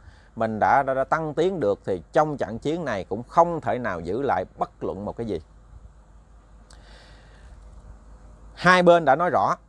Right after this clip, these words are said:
Mười Thạch mới nói rằng á, các cậu muốn cứu được người thì phải chiến thắng được chúng tôi. Thì giữa hai cái chính và tà không còn, à, cũng không có cần nữa, cũng không cần phải nhiều lời lẽ làm gì,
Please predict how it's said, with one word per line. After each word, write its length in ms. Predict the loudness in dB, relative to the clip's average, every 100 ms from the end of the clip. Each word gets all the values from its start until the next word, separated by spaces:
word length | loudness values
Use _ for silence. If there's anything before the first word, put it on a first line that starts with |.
| _ _ _ _
Mười 280 | -4 0 0
Thạch 220 | 0 -2
mới 120 | -2 -2
nói 200 | 0 0
rằng 240 | 0 -2
á, 100 | -8 -10 -20 _ -20 -20 -20 -20 -20 -4
các 160 | -2 0
cậu 260 | 0 0 0
muốn 380 | -2 -4 -4
cứu 320 | -4 0 0 0
được 160 | -4 -4
người 320 | -2 -2 -4 -14 -20 -20 -20 -20 -20 -20 -8
thì 160 | -6 -4
phải 120 | -6
chiến 260 | -6 -6 -4
thắng 220 | -8 -8
được 100 | -8
chúng 200 | -8 -4
tôi. 240 | -4 -4 -8 -20 -20 -20 -20 -20 -20 -20 -20 -20 -20 -20 -20 -20 -20 -20 -20 -20 -20 -20 -20 -20 -18 2
Thì 300 | 4 6 4
giữa 280 | 6 6 6
hai 380 | 6 4 4
cái 420 | 2 0 2 2 0 -2
chính 300 | -2 -2 0
và 140 | 0
tà 340 | 2 2 0 -4 _ _ _
không 340 | 0 0 0
còn, 420 | 0 0 -2 -10 -12 -20 -20 -20 -16
à, 140 | -10 -8
cũng 200 | -6 -2
không 180 | -2
có 80 | -2
cần 300 | -6 -8 -10
nữa, 120 | -10 -12 -18 -12
cũng 100 | -4
không 220 | -2 0
cần 160 | -2 -2
phải 120 | -4
nhiều 220 | -4 -2
lời 180 | -2 -2
lẽ 220 | -4 -4
làm 200 | -4 -4
gì, 240 | -4 -6